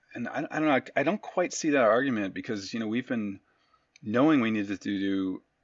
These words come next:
emissions reductions for thirty years, and we really have not made a lot of movement on it. Some countries have, to give them credit, but in, in, from an overall global scheme, which is what matters, um, we really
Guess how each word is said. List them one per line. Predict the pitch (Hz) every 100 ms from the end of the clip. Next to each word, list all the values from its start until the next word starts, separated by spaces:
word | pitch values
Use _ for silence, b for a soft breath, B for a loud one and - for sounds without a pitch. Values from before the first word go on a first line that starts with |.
| _ _ _ _ _ _ 110
emissions | 110 107 113 98
reductions | 98 98 - 107 101 92
for | - - 98 92
thirty | - _ 123 110 98
years, | 107 117 110 98
and | 95
we |
really | 95 127 131 101 90 - _ _ _ _ _ _ _ -
have | 110
not | 117 120 131 -
made | 113 104
a |
lot | 98 98 101 -
of | 90
movement | 107 117 101
on | 78 85 85
it. | -
Some | 143
countries | 151 123 113 101
have, | 101 87 80
to | 92
give | 92
them | 90
credit, | 82 101 92 82
but | 101
in, | 98 95
in, | 107 95
from | 110
an | 101 120
overall | 113 113 98 95 - b b -
global | 117 107 101
scheme, | - 110 104
which | 95 -
is | 95
what | - 78
matters, | 104 107 95 87 - b b b -
um, | 92 82 - _
we | 110 110
really | 139 127 104